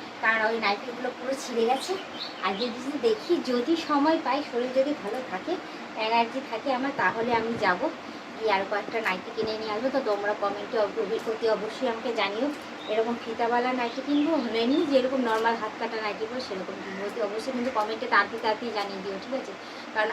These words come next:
আজকে না হয় কত, উম, আগামীকাল হয়তো বেরোতে পারলে, পারি কিন-, কেনাকাটি করতে। তো আর বেশি কথা না বাড়ি শুধু একটুখানি বলবো, আজকের ব্লগিংটা আমি এখানেই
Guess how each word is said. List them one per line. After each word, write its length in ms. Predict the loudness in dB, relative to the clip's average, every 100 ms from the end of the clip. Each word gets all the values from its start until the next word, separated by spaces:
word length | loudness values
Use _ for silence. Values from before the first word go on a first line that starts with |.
| 4
আজকে 240 | 4 2 0 0
না 40 | 0
হয় 160 | 0 0
কত, 180 | -2 -2 -2
উম, 480 | -2 -2 -4 -4 0
আগামীকাল 400 | 0 0 0 0
হয়তো 180 | 0 0 0
বেরোতে 300 | 0 -2 -4 -2
পারলে, 280 | -2 -2 -6 -8 2
পারি 180 | 4 4 0
কিন-, 220 | -6 -6 -6 -4
কেনাকাটি 360 | -2 0 0 -2
করতে। 180 | -2 -4 -2
তো 40 | -2
আর 60 |
বেশি 180 | -2 -4 -4
কথা 180 | -4
না 200 | 0 0 2
বাড়ি 140 | 2 2
শুধু 120 | 2
একটুখানি 360 | 2 2 -2 0 2
বলবো, 160 | 4 2 0 -10 -8 -4
আজকের 220 | 2 2 2
ব্লগিংটা 340 | -2 -2 -4
আমি 120 | -2
এখানেই 260 | -2 0 0